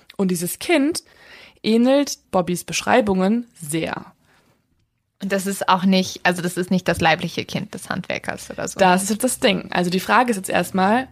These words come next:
Speaker 1: wer ist überhaupt dieser Mann und warum sieht das Kind des Handwerkers Bobby so ähnlich? Beziehungsweise kann ja auch sein, dass du mit fünf halt dir ähnelst so als Junge, klar.
Speaker 2: Kinder sehen ja auch sehr ähnlich
Speaker 1: Mhm.
Speaker 2: bis zu einem gewissen Alter.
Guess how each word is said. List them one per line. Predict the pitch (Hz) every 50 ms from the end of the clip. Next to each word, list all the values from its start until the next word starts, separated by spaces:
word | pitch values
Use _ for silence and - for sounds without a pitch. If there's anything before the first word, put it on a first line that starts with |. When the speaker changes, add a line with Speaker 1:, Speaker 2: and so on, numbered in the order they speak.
| - - -
Speaker 1:
wer | - 180 160 156 180 185 190 196 - -
ist | - 240 - -
überhaupt | 208 202 185 175 -
dieser | 175 165 170 170 165
Mann | 170 208 226 202 196 214 277 302 - - - -
und | - 180 165
warum | 170 170 180 202 240 233
sieht | 220 214 180
das | 160 -
Kind | - - 196 190
des | 185 - -
Handwerkers | 226 277 294 - 185 175 - - 202 277 302 - -
Bobby | - 220 214 190
so | 170 170 180 -
ähnlich? | - 180 196 190 185 180 - - - - - - -
Beziehungsweise | 175 - - 175 170 170 - 180 165 170 175 170 170 - -
kann | - - 180
ja | 180 175
auch | 180 -
sein, | - 180 185 190 202
dass | 208 196 -
du | -
mit | 185 170 165
fünf | - 190 180 180 175
halt | 180 165 160 - _ - -
dir | 165 160 160
ähnelst | - 185 233 285 320 320 320 -
so | 285
als | 294 294 294 -
Junge, | - 262 277 277 294
klar. | 277 - - 180 180 208
Speaker 2:
Kinder | 277 240 233 214 214 226 220 196
sehen | 190 185 185 196 214 214
ja | 202 180 170 - -
auch | - 175 165
sehr | - 160 151 156
ähnlich | 160 156 151 151 151 208 196 185 170 170
Speaker 1:
Mhm. | 180
Speaker 2:
bis | 196 170 -
zu | - - 170
einem | 151 151 156 160
gewissen | 160 156 170 - - 151 147
Alter. | - 160 156 170 175 180 151 151 160 190 190